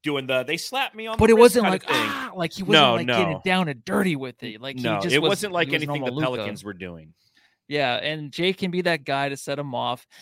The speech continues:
Speaker 2: and he kinda was. In the beginning of the game, I was kinda like, even with Booker's taunt, I'm like, "Dude, it's the first quarter." Like,
Speaker 1: I
Speaker 2: that's
Speaker 1: know.
Speaker 2: the one thing that
Speaker 1: Of
Speaker 2: got
Speaker 1: the
Speaker 2: me
Speaker 1: first
Speaker 2: kind of annoyed.
Speaker 1: game. <laughs>
Speaker 2: Yeah, I'm like, "Just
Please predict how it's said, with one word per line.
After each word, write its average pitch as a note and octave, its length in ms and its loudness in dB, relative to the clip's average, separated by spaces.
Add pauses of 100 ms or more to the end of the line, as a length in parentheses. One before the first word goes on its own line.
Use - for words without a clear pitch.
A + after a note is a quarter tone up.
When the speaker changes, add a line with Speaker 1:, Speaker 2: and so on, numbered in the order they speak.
(180)
Speaker 2:
and F3 160 0
he F3+ 120 -2
kinda A#3 260 -2
was. C#3+ 360 -4
In F#3+ 40 -2
the G3+ 60 0
beginning A3 240 -4
of C4+ 40 -4
the G3 60 -2
game, D#3 240 -4
I C#3+ 60 -2
was C3+ 100 -4
kinda G3 180 -10
like, D#3+ 140 -8
even F3+ 240 -8
with B2+ 220 -10
Booker's C#3+ 500 -8
taunt, C#3 340 -8
I'm C#3+ 120 -12
like, D#3 180 -4
"Dude, F3 160 -2
it's - 140 -6
the F3+ 40 -8
first F3+ 320 -4
quarter." A2+ 520 -10 (260)
Like, F3 140 4
Speaker 1:
I - 0 -
Speaker 2:
that's C4 200 4
Speaker 1:
know. B3+ 60 0
Speaker 2:
the G3+ 60 0
one F#3 120 0
thing D#3 200 -4
that C3+ 140 2
Speaker 1:
Of C#3+ 40 6
Speaker 2:
got C3+ 120 4
Speaker 1:
the B2 40 0
Speaker 2:
me C3 80 -8
Speaker 1:
first D#3+ 160 4
Speaker 2:
kind C3+ 100 0
of A#2 60 -6
annoyed. A#2 380 2
Speaker 1:
game. A2 80 -10 (120)
<laughs> G#3+ 240 -16
Speaker 2:
Yeah, G3 220 8
I'm G3+ 120 2
like, G3+ 180 0
"Just A3 320 -8